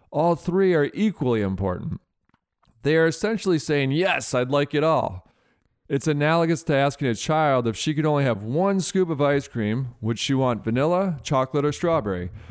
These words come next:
And her replying with an ambiguous "yes." Roughly ninety-five percent of the responses were similar to the above. This type of answer wasn't helping me tailor my performance for the audience.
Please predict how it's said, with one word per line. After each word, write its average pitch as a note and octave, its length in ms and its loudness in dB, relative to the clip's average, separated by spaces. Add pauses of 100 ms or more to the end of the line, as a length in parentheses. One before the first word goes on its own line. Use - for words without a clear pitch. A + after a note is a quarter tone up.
(200)
And C3+ 140 0
her F3 160 4
replying D#3 560 0
with C3+ 220 -2
an A#2+ 120 0
ambiguous C3 720 -2 (100)
"yes." G3+ 800 -2 (680)
Roughly E3+ 540 0
ninety-five E3 460 0
percent C#3+ 380 -2
of C3+ 60 -2
the B2+ 60 0
responses C3 560 -2
were A#2+ 100 0
similar D#3 500 0
to C3 180 -2
the A#2 140 0
above. G2+ 800 -2
This C3 180 -4
type C#3+ 240 0
of A#2+ 120 -2
answer C3 380 0
wasn't A#2+ 300 0
helping B2+ 360 0
me D#3+ 280 2
tailor C3 380 0
my B2 200 0
performance A2+ 560 -2
for - 100 -6
the G#2+ 140 0
audience. G#2 560 -2